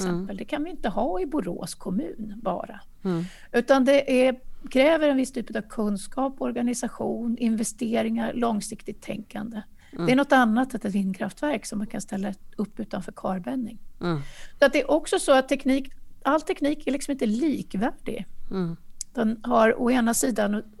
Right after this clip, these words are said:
Speaker 2: organisatoriska gränsvärden, men den har också ti-, gränsvärden i tid.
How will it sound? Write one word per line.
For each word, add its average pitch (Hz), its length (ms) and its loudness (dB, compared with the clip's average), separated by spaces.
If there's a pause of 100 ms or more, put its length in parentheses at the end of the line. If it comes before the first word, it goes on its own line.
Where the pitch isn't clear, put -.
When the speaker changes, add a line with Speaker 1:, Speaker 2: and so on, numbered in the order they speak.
(840)
Speaker 2:
organisatoriska 196 960 2 (800)
gränsvärden, 208 920 2
men 233 140 2
den 262 100 4
har 294 40 0
också 294 160 -4
ti-, - 320 -6 (120)
gränsvärden 233 540 2
i 233 40 2
tid. 220 640 -6